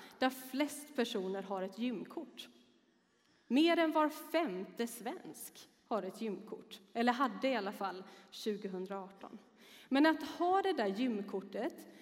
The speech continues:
det betyder ju inte att man använder det. På Friskis och Svettis så är det sextiofem procent som tränar aktivt, alltså minst en gång varannan vecka. De andra gör inte det.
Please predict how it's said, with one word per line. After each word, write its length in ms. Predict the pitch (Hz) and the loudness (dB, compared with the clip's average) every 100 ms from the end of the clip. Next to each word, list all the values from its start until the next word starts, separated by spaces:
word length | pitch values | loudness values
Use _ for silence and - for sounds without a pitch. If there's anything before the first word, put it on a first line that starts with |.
| - | -4
det 120 | 226 | 0
betyder 540 | 208 202 208 359 349 359 | 2 0 4 4 6 4
ju 60 | |
inte 180 | 349 208 | 4 0
att 120 | - | -2
man 140 | 202 226 | -2 0
använder 560 | 302 185 220 370 320 | 0 0 -2 -2 -4
det. 120 | - - - - - - _ _ _ _ _ _ - _ - | -6 -12 -20 -20 -20 -20 _ _ _ _ _ _ -20 _ 2
På 140 | 302 | 4
Friskis 600 | 285 339 359 - 339 339 | 4 4 4 2 0 2
och 80 | 320 | 0
Svettis 760 | - 214 - - 240 262 - - - - - | -2 -4 -4 0 0 -2 -12 -16 -20 -20 -10
så 160 | - | 0
är 60 | 254 | 2
det 100 | 214 | 2
sextiofem 1000 | 220 254 240 - 269 277 320 320 311 285 | 0 -2 0 -2 -2 0 0 2 2 0
procent 640 | - 214 - 277 233 175 - | 0 -4 -2 -6 -4 -8 -6
som 220 | - 208 | -4 -4
tränar 520 | 208 247 220 196 196 | -2 -2 -2 -4 -4
aktivt, 880 | 208 - - - - - - - - - | -6 -8 -12 -16 -12 -12 -12 -16 -20 -4
alltså 280 | 220 208 233 | -4 0 2
minst 460 | 262 320 285 - - | 4 4 2 -2 -4
en 300 | 277 285 254 | -2 0 0
gång 260 | 196 190 | 0 0
varannan 480 | 180 202 208 202 170 | -2 -2 -2 -4 -6
vecka. 380 | 190 214 - - - - - _ _ _ _ _ _ _ _ _ _ - | -8 -10 -10 -10 -10 -20 -20 _ _ _ _ _ _ _ _ _ _ -4
De 180 | 254 262 | 4 4
andra 580 | 226 185 185 262 311 294 - | 4 0 0 -2 -2 -8 -6
gör 280 | 196 262 349 | -2 0 -2
inte 280 | 196 - | -4 -8
det. 180 | - - | -16 -16